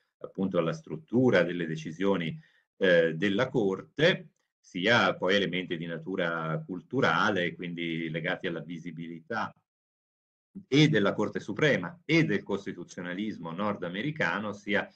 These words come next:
eh, su scala nazionale sia su scala globale. E qui poi volendo c'è il tema, eh, su cui probabilmente potremmo pensare a un altro incontro, della influenza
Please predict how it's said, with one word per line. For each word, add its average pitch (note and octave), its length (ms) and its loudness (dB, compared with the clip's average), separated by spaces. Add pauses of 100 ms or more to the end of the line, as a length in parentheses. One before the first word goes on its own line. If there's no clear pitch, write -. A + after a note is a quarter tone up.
(380)
eh, F2+ 220 2
su F#2 120 -10
scala G#2 300 2
nazionale F2 560 -2
sia F2 160 -4
su - 120 -12
scala E2 340 -2
globale. E2 500 2
E D#2+ 100 -4
qui G#2 160 -2
poi G#2+ 200 2
volendo F2+ 400 -2
c'è E2+ 340 -2 (380)
il - 200 -10
tema, F#2 640 6
eh, F2 400 0
su D#2+ 160 -16
cui F2+ 220 -4
probabilmente D#2+ 600 -4
potremmo F2 640 -4
pensare F2 520 -4
a - 20 -6
un F2 100 -6
altro G2 280 -2
incontro, G2 560 -2
della F2 480 -2
influenza F#2+ 1160 2